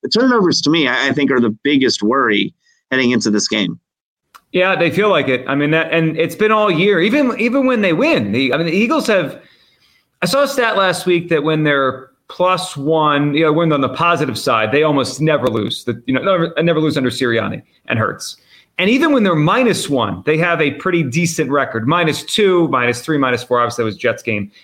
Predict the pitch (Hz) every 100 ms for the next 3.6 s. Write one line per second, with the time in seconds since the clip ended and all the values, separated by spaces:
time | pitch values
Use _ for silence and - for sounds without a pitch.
0 | _ 147 135 - 143 - 131 113 135 131
1 | 127 123 117 113 123 113 113 110 104 151
2 | 143 151 208 233 269 196 185 175 143 -
3 | 127 170 180 131 117